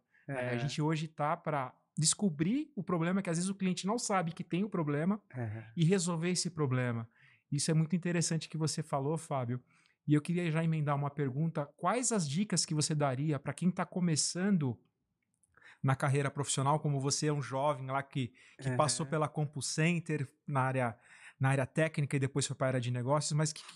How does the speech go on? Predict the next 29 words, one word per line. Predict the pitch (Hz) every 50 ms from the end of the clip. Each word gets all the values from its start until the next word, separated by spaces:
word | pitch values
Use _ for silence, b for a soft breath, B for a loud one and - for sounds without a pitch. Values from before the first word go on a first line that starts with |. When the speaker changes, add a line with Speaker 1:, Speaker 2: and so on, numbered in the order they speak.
| - _
Speaker 1:
que | - - 214
dicas | 196 165 147 175 214 202 - 208 - -
que | - 156
você | 147 143 - 156
daria | 135 143 135 135 131 139
pra | 131 - 147
esses | 127 - -
profissionais | - 147 131 - - - 135 127 131 143 156 156 139 - - - b b b b b b b b
terem | - 170 180 185 190 175
sucesso | - - 160 - - - 147 147 139 - 156
na | 147 139 131
carreira | - 143 127 139 156 175
e | 175
chegar | - - 185 160 147 143
a | 151
um | 156
cargo | 151 - 143 139 135 139 139 135 - b b b b b b b
executivo | 139 127 123 139 - - - - 151 135 131
como | 127 - 131 131 123
você | 120 120 - 135
chegou? | 123 - - 123 110 107 101 98 - _ _ _ _ _ _ - b b b b b b b b b b b b b
Speaker 2:
A, | 175 - - - -
a | 185
primeira, | - - 190 190 180 180 196 208 220 214 190 160 143 123 113 113 - _ _ _ _ _ _ -
antes | 151 160 160 - 147
de | 135 143 151
qualquer | 151 156 - 147 135 - - 165 160 156
coisa, | 160 - _ 147 147 147 156 151 143 123 110 123 117 113 110 - _ _ _ _ _
é | 135 131 131 135 135 135 135 135 -